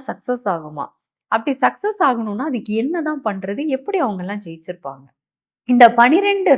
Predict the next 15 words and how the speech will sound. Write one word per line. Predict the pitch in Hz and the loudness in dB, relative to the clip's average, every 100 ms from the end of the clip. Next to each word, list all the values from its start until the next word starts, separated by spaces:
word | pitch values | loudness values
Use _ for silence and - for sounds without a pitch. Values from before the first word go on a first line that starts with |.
| 202 | 4
ராசிகள், | 185 208 - 208 170 - - _ _ _ | 2 2 -4 -4 -4 -6 -14 _ _ _
ஓகேங்களா? | - 180 175 220 _ _ _ _ - | -14 -10 -10 -12 _ _ _ _ -2
இந்த | 277 269 254 226 226 269 | 6 8 10 10 6 4
கட்டங்களுக்கு | 269 - 440 392 240 202 285 226 262 - - _ _ 208 | 2 0 -4 -2 -2 -2 0 0 0 -6 -18 _ _ -4
ஒரு | 226 330 - 202 | 0 0 0 -2
அதிபதி | 202 262 254 190 | 0 0 0 -2
இருப்பார். | 170 170 151 _ _ _ _ _ _ _ _ _ _ | -6 -12 -14 _ _ _ _ _ _ _ _ _ _
அதாவது | 185 175 208 403 311 | -4 -2 2 4 4
ஓனர்னு | 269 233 214 254 | 4 4 0 0
வச்சுக்கோங்க. | 220 - 190 180 160 175 208 - _ _ _ _ _ | -2 -6 -8 -8 -8 -8 -8 -10 _ _ _ _ _
இந்த | - 208 208 | -10 -6 -2
பனிரெண்டு | 226 277 302 269 233 180 156 - _ _ 190 | 0 0 0 0 2 0 -2 -8 _ _ -6
ராசிகளுக்கும் | 196 240 262 208 175 175 262 190 | -4 -4 -4 -4 -4 -2 -2 -2
ஓனர். | 165 147 _ _ _ _ _ _ 240 | -8 -12 _ _ _ _ _ _ -2
யார் | 269 359 | -2 0